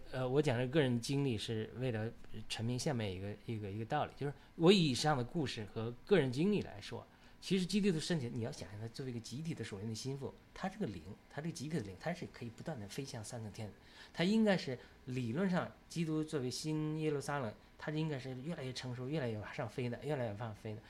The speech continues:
新耶路撒冷是从天越来越往下降的，对不对？然后我们的灵，基督身体越来越成熟，越来越长到元首基督里面，我应该是往上飞的。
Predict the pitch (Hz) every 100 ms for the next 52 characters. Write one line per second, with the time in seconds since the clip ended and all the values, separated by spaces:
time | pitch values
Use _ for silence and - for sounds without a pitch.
0 | - - - 190 180 165 165 123 139 -
1 | 127 139 143 151 175 123 120 95 135 131
2 | 185 110 - - - 139 110 90 - -
3 | - - 147 143 104 85 151 135 101 110
4 | 165 - - - 170 156 - 143 127 180
5 | 131 127 - 110 117 160 170 107 113 98
6 | 110 113 123 123 127 123 117 92 92 120
7 | 139 139 113 - 123 - 196 214 233